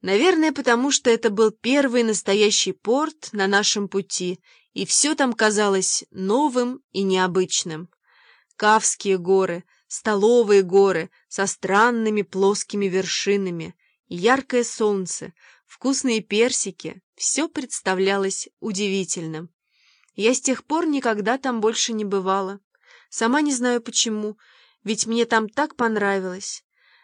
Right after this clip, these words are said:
Мы остановились в одном из лучших отелей, где Белчер сразу же показал себя. Он устроил скандал по поводу фруктов, поданных к завтраку. По его мнению,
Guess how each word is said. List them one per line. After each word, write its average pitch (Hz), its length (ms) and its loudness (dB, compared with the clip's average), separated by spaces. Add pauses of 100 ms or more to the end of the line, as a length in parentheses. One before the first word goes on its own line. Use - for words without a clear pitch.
(240)
Мы 214 200 2
остановились 208 760 0
в 196 60 -2
одном 202 340 0
из 190 120 -2
лучших 254 440 -2
отелей, 208 520 0
где 175 340 -4
Белчер 240 540 -2
сразу 190 420 -2
же 185 160 -6
показал 170 540 -4
себя. 165 480 -10 (800)
Он 294 240 6
устроил 302 480 0
скандал 240 580 4
по 247 140 2
поводу 233 400 0
фруктов, 240 720 0
поданных 226 580 2
к - 60 -12
завтраку. 185 800 -2 (400)
По 214 60 4
его 214 220 8
мнению, 277 600 2